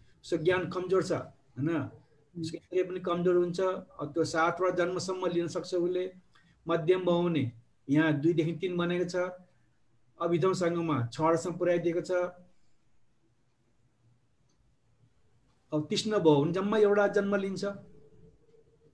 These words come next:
अहिले भयो भने, अहिले यो जन्ममा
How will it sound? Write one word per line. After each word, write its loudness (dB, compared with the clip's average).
अहिले 4
भयो 6
भने, 4
अहिले 6
यो 4
जन्ममा 0